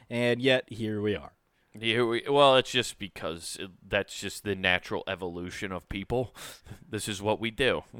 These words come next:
Speaker 2: <laughs>
Speaker 1: I wonder if part of
Speaker 2: This
Speaker 1: it's
Speaker 2: isn't an old story, Nathan. This happens constantly <laughs> if you look at history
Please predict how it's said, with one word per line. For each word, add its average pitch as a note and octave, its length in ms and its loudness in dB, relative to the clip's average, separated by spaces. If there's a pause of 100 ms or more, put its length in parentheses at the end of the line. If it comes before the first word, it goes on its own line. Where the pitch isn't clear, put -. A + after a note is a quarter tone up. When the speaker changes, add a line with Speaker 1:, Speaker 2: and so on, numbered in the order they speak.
Speaker 2:
<laughs> - 260 -16
Speaker 1:
I D#3+ 60 -4
wonder A#3+ 320 2
if D3+ 100 -2
part E3 220 6
of G3+ 60 2
Speaker 2:
This D3 160 6
Speaker 1:
it's F#3+ 120 10
Speaker 2:
isn't G3+ 120 10
an D3+ 120 8
old D3+ 360 8
story, D3 480 6
Nathan. G#2 420 -2
This B2 160 0
happens D#3 560 4
constantly G#2+ 840 2
<laughs> - 0 -
if A#2+ 240 2
you E3+ 100 8
look D3 260 8
at A#2+ 200 4
history C#3+ 320 -2